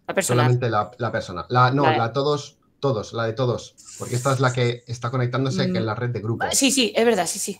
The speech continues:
Speaker 1: Vale, vale. Sí.
Speaker 2: Esta, todo es curso inf.
Speaker 1: Vale, vale, sí, sí, sí. Gracias,
Speaker 2: Vale,
Speaker 1: gracias.
Speaker 2: eh, de nada. En principio, yo aquí debería ya conectarme con mi router.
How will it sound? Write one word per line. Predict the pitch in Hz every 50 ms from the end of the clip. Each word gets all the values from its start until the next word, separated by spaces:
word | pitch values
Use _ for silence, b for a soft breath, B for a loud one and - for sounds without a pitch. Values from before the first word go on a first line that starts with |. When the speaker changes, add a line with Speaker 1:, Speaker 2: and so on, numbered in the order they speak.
| _ _
Speaker 1:
Vale, | - 170 156 151
vale. | 151 147 147 147 147 _ _ _
Sí. | - -
Speaker 2:
Esta, | - - - - -
todo | - - 123 123
es | 120 123
curso | - 135 127 - 123 107
inf. | 107 101 98 - - - _ _ _ _ _ _ _ _ _ _ _
Speaker 1:
Vale, | 160 156 143 135 131
vale, | 135 131 - -
sí, | - - -
sí, | - - -
sí. | - - _ _ _ _ _ _ _
Gracias, | 156 170 175 170 - 180 165 156
Speaker 2:
Vale, | - - - -
Speaker 1:
gracias. | - - 58 55 - -
Speaker 2:
eh, | - - - _ - - _
de | - 85
nada. | 80 85 - 117 147 127 - - - - _ - - - - - - _ _ _ _ - - _ _ _ _ _
En | - 101 98
principio, | 92 101 104 101 - 120 120 120 117 113 120 120 120 120 120 123 123 123 - -
yo | 95 95 98 101 104
aquí | 101 - - - -
debería | 101 98 90 90 90 92 98 101 101 101 98 95 - -
ya | 107 104 104 - - 110
conectarme | - - 98 95 95 95 - - 110 107 107 101 95
con | - 107 104 107
mi | 110 113
router. | 117 123 156 139 147 165 185 - - _